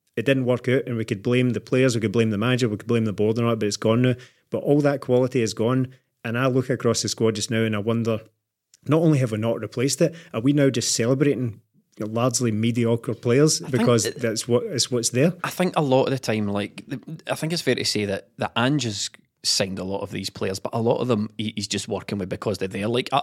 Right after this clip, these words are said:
Speaker 2: a, a ba-, like, Abada wouldn't be first choice. I, I don't think Abada, I mean, he's done well, right? And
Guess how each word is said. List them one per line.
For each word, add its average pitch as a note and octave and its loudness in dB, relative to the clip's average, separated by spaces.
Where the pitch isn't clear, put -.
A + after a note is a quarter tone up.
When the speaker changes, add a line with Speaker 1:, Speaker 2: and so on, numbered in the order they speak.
Speaker 2:
a, C3+ -2
a - -6
ba-, C3 -4
like, - -8
Abada C#3+ 0
wouldn't B2 0
be A#2 -4
first - -6
choice. A2+ -4
I, - 0
I C#3 4
don't C#3+ 0
think B2 0
Abada, A2+ 0
I B2+ -4
mean, C3 0
he's A#2 -2
done D#3 0
well, A#2 0
right? A2+ -2
And G2 -4